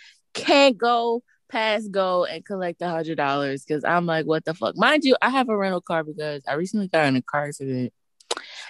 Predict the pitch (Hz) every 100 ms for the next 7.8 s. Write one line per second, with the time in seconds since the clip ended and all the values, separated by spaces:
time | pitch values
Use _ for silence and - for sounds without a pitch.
0 | - 180 170 170 165 156 147 143 175 -
1 | _ _ _ _ _ _ _ _ _ _
2 | - - - 190 175 202 190 175 180 208
3 | 208 - 170 180 175 165 165 156 - 392
4 | 403 - 147 - _ _ _ _ _ _
5 | _ _ - - 180 165 180 - 160 -
6 | 185 160 - 78 - 185 220 - 156 -
7 | - 381 143 147 151 190 220 220